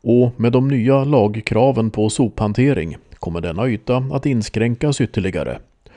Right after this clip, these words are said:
Som de flesta Rudbodabor redan vet är butiken redan under hög belastning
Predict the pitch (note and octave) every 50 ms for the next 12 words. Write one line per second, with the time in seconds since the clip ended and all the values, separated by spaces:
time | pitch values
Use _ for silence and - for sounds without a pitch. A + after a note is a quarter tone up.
0 | - - - - _ _ _ - - - E2 D#2 D#2+ D#2+ E2 E2 D#2+ - - F#2
1 | F2 - - G#2+ G#2+ A2+ C3 A#2+ A2+ G#2 G#2+ G2 G#2+ G#2+ G#2+ A2 G#2 G2+ A2 B2+
2 | C#3 C3 B2+ A2+ G#2 A2+ A#2 A2+ G2+ G2+ B2 D3 - - - - - - - -
3 | C3 D3 D3 - A#2+ A#2+ B2 - C#3+ C3 B2+ G#2+ G2 A#2 A#2+ B2+ C3 C#3 D3 C#3+
4 | B2 G2+ G2+ F#2+ A2 A2 A2 A2 A2 B2+ C#3 - - - - E2 D#2+ D2+